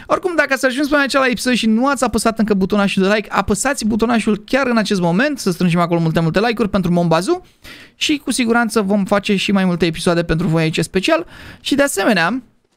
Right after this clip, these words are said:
um, cred că o să mergem și la, și la căsuța aia, să vedem care e șmecheria. Bă, asta e o insulă, dar nu e locuită.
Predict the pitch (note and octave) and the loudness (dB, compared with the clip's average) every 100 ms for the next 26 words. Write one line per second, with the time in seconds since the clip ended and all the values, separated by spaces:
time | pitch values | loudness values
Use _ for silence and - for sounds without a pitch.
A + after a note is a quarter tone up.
0 | _ - _ _ _ _ _ - - - | _ -20 _ _ _ _ _ -18 -14 -2
1 | G3 G3 F#3+ F#3+ F#3 F#3 D4 D4+ - C4+ | 0 2 0 0 -2 -4 -6 -4 -2 -2
2 | C4+ - G#3 C#3+ C#3+ - - - _ - | -2 0 0 0 -2 -2 -6 -8 _ -4
3 | F3+ D#3+ D#3+ D#3+ D#3+ D3 D#3 D#3+ D#3+ D#3+ | -2 -2 -4 -2 -2 -2 -2 0 0 0
4 | D#3+ - _ _ _ _ G3 F#3 E3+ F3 | -2 -10 _ _ _ _ 0 0 0 0
5 | D#3+ - D#3+ D#3 G3+ G#3+ - _ - G4 | -2 0 0 2 -2 -4 -14 _ -4 -2
6 | F4 F4 E4+ E4+ E4 D#4+ F#4 F#4 C#4+ - | 0 -2 0 0 0 0 0 0 0 2
7 | F4+ - D#3+ D3+ | 0 0 -2 -2